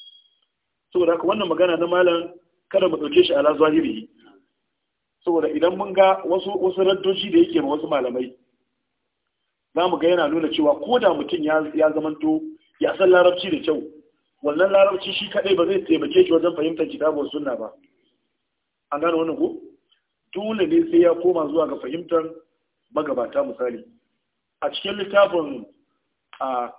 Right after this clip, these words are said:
Sunan Salatun Nabi, nashi, ya kawo ta,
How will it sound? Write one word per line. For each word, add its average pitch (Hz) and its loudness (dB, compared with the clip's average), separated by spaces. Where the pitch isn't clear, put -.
Sunan 175 0
Salatun 160 -2
Nabi, - -10
nashi, 156 -6
ya 165 0
kawo 185 4
ta, 180 2